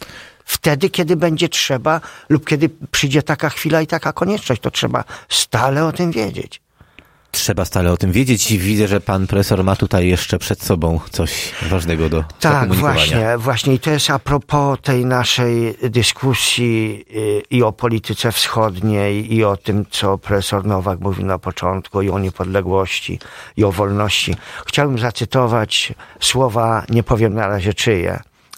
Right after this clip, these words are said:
Speaker 1: M, to są słowa z dokumentów historycznych. Brzmią one tak. "Postrzegali to wszystkich wieków ludzie mądrzy, że w każdej Rzeczypospolitej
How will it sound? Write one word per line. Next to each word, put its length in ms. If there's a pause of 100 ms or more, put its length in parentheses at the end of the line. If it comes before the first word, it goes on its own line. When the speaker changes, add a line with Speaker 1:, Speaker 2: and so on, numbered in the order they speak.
Speaker 1:
M, 480
to 120
są 160
słowa 680 (960)
z 60
dokumentów 580
historycznych. 800 (800)
Brzmią 340
one 200
tak. 240 (840)
"Postrzegali 840
to 160
wszystkich 600
wieków 480
ludzie 260
mądrzy, 640 (420)
że 160
w 100
każdej 480
Rzeczypospolitej 1200